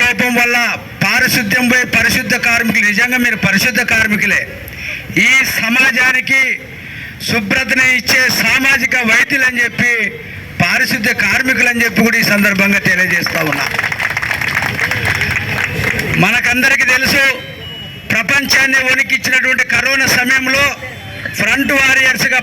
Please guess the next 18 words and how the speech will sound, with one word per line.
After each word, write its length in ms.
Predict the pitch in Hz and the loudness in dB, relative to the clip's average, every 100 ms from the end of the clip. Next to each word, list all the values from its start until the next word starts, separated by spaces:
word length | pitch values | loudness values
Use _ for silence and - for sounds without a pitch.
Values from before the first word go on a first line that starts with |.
| 196 | 0
పనిచేసినటువంటి 1000 | 226 262 262 247 247 254 240 247 233 233 226 | 0 2 2 2 2 2 2 0 2 2 2
వ్యక్తులు 480 | 226 226 254 247 240 220 - - - - - - 160 | 0 0 0 2 2 0 -4 -12 -12 -12 -12 -4 0
ఎవరైనా 380 | 220 247 254 254 196 196 | 2 2 4 4 4 4
ఉన్నారా 320 | 262 277 277 | 4 4 4
అంటే 220 | 269 262 262 240 - - - - 190 | 2 2 2 0 -4 -14 -14 -6 -2
అది 140 | 226 220 | 0 0
ఒక 120 | 220 208 | 0 2
మున్సిపల్ 420 | 208 247 - 247 233 214 | 2 0 0 0 2 2
కార్మికులు, 540 | 233 262 254 262 262 233 202 - - - 156 | 2 2 0 2 2 2 -2 -8 -10 -4 0
మున్సిపల్ 480 | 226 214 - 262 247 175 | 2 0 0 0 0 0
పారిశుద్ధ్య 480 | 226 277 294 214 262 - | 0 2 2 2 0 2
కార్మికులు 460 | 233 311 311 294 269 | 2 2 2 2 2
అని 100 | 254 | 2
చెప్పి 200 | 247 190 240 | 0 0 0
కూడా 160 | 240 233 226 196 - - - 202 | 2 2 0 -4 -8 -8 0 2
ఈ 40 | 202 | 2
సందర్భంగా 540 | 214 214 214 214 208 202 | 2 2 2 2 2 2
తెలియజేస్తున్నా. 680 | 196 196 190 175 - 170 | 2 2 2 0 2 2